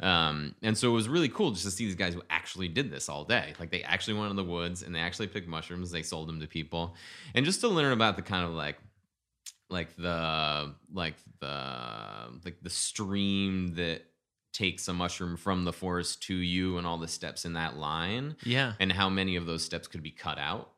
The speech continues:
Speaker 1: you know? So, like, like, the guy who picks the mushroom. So say you spend, like, twenty-five bucks a pound on, like, a chanterelle at Whole Foods or
Speaker 2: Yeah.
Speaker 1: something. The guy who picked that mushroom probably got paid, like, two dollars a pound.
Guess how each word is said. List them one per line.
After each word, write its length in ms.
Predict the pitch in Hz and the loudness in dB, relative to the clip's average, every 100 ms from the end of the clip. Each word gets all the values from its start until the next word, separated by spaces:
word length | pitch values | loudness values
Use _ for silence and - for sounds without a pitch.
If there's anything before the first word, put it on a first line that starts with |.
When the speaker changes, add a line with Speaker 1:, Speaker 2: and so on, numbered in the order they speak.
| - | -4
Speaker 1:
you 120 | 90 | 0
know? 220 | 87 87 | 2 2
So, 200 | 82 92 | 2 0
like, 240 | 85 78 - - - _ - | 0 -2 -6 -20 -20 _ 0
like, 160 | 101 | 0
the 80 | 104 | 2
guy 400 | 90 95 98 98 | 4 4 6 2
who 720 | 87 95 92 87 85 82 78 - - | 0 0 2 0 0 -2 -4 -8 -2
picks 200 | 127 - | -2 0
the 100 | 101 | 2
mushroom. 540 | 95 92 101 90 87 | 2 2 0 0 0
So 120 | 104 | 0
say 120 | 98 | 0
you 240 | 123 117 98 - | 2 2 0 -6
spend, 320 | - 107 95 | -2 0 2
like, 140 | 82 | 0
twenty-five 360 | - 101 92 87 | 0 0 2 2
bucks 200 | 87 - | 2 0
a 40 | |
pound 240 | 78 85 80 | -2 -2 -2
on, 100 | 76 | -4
like, 100 | 78 | -6
a 40 | |
chanterelle 760 | - 85 80 - 73 71 73 73 - | -4 -4 -6 -6 -4 -4 -8 -12 -6
at 240 | 78 69 - - | -4 -4 -12 -6
Whole 160 | 90 | -6
Foods 400 | - 65 58 - | -6 -14 -16 0
or 40 | 127 | 4
Speaker 2:
Yeah. 160 | 131 | 4
Speaker 1:
something. 260 | 95 69 69 - - - - 87 | 2 -4 -8 -12 -18 -18 -8 2
The 80 | |
guy 140 | 98 101 | 8 8
who 60 | |
picked 260 | 90 123 110 | 6 0 0
that 120 | 98 | 0
mushroom 300 | 87 85 85 | 0 -4 -4
probably 160 | 87 82 | -2 -2
got 120 | 78 | -2
paid, 140 | 87 | -4
like, 160 | - - | -6 -6
two 140 | - | 0
dollars 340 | 113 73 62 67 | 0 0 -4 -12
a 40 | |
pound. 420 | - 52 50 - | -10 -12 -12 -18